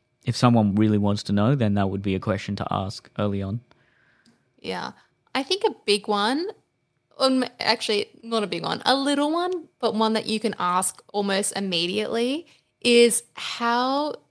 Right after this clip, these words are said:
Speaker 2: how do you spend your weekends, and do you prioritize relaxing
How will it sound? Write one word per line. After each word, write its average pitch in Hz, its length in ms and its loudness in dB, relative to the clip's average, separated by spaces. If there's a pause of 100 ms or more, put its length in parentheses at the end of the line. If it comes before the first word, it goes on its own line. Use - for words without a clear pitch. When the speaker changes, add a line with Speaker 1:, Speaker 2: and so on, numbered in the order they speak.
(280)
Speaker 2:
how 269 180 2
do 320 80 2
you 370 120 2
spend 294 260 2
your 262 80 2
weekends, 247 840 2
and 214 440 2
do 214 100 0
you 226 160 4
prioritize 208 1160 0
relaxing 254 720 0